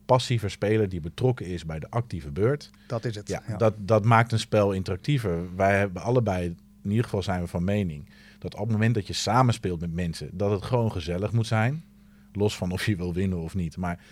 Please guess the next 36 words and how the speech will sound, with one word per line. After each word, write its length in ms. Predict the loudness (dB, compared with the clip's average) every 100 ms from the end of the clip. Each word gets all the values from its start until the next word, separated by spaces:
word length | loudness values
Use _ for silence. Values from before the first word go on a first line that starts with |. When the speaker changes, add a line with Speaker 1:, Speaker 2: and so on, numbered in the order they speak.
| -20 -12
Speaker 1:
gezelligheid 640 | -2 2 4 4 0 -2
staat 240 | -2 -4 0
wel 360 | 2 2 -2
als 160 | -6 -4
een 120 | -4
belangrijke 560 | -2 0 0 0 -2 -6
prioriteit, 800 | -6 -4 -4 -6 -4 -4 -6 -10
eh, 160 | -10 -10 -8 -8 -8
bij 260 | -8 -6
ons 200 | -4 -6
op 100 | -8
de 60 | -2
lijst. 400 | 0 2 0 -8 -20 -20 -20 -20 -6
Eh, 460 | -2 0 -2 0
en 120 | 4
in 80 | 6
je 80 | 4
passieve 400 | 2 0 0 0
beurt 500 | 4 6 6 6 -4 -20 -20 -14
dan 280 | -2 0 0
betrokken 400 | -2 0 0 -2
te 100 | -6
zijn 240 | -4 -4
bij 140 | -2 -4
de 80 | -6
actieve 380 | -10 -8 -10
speler. 480 | -4 2 4 4 2 -2 -14 -20 -20 -20 -12
Dat 200 | -10 -8
is 140 | -6
een, 160 | -2 -2
eh, 140 | -2
een 100 | -4
belangrijk 340 | -2 0 0 0
kenmerk. 300 | 0 0 -2
Maar 120 | 0
ja, 160 | 0